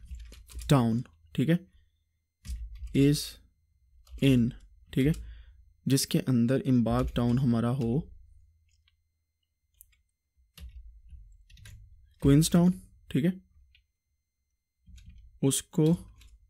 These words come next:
डॉट हेड कर दो, ठीक है। तो ये देखें, ये सिर्फ क्वींस टाउन वाले आ गए। जो पीछे हमने फार्मूला लगाया, ये वाला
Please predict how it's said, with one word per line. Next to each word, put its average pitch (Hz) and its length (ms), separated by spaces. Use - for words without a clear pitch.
डॉट 135 400
हेड 123 200
कर 110 200
दो, - 160
ठीक 135 120
है। 147 80
तो 143 60
ये 139 100
देखें, 120 300
ये 147 100
सिर्फ 147 240
क्वींस 135 240
टाउन 117 200
वाले 113 180
आ 113 100
गए। 120 160
जो 135 160
पीछे 135 300
हमने 156 200
फार्मूला 139 400
लगाया, 135 360
ये 135 200
वाला 131 280